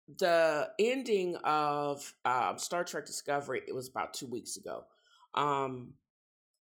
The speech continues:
storyline was whack, special effects were awesome. But I, so therefore, I don't have any Star Trek logs,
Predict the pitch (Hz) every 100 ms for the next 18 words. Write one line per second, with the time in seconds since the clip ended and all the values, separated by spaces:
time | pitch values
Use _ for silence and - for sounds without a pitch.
0 | _ _ _ _ - - 254 254 220 214
1 | 202 196 180 175 180 - - 170 170 165
2 | 165 - 135 131 - - 120 117 - 107
3 | 85 _ _ _ _ _ 139 196 190 -
4 | - _ - 180 185 190 190 185 170 95
5 | 123 _ - - 202 196 196 185 143 160
6 | 170 180 180 165 156 - 151 147 143 147
7 | 151 156 131 135 143 135 123 123